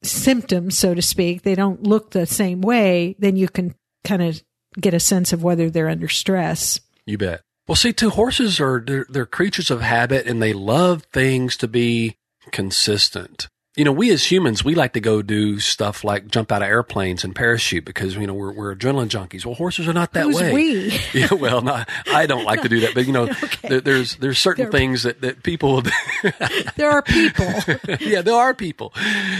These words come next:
Speaker 2: that, uh, that like to do things because it's, it is way different from their normal thing. And, and so we like to go experience all these new things.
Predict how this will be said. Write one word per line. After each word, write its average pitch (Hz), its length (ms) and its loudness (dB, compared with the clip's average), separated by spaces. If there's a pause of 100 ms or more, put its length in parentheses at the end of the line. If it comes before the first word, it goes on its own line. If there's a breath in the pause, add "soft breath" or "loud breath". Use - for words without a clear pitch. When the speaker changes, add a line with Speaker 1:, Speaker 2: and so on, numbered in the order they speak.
(100)
Speaker 2:
that, 185 360 -2
uh, 156 140 2
that 156 120 0
like 160 240 0
to 165 60 0
do 151 160 2
things 143 420 -2
because 135 460 -2
it's, - 320 -4
it 143 160 2
is 170 260 2
way 123 360 2
different 110 500 -2
from 113 240 -2
their 113 160 2
normal 107 460 0
thing. 92 480 -6
And, 101 200 -10
and 113 480 -8
so - 140 0
we 160 260 2
like 147 220 0
to 127 80 -2
go 123 180 0
experience 117 840 -2
all 107 140 -2
these 104 260 -6
new 104 160 -4
things. 123 500 -8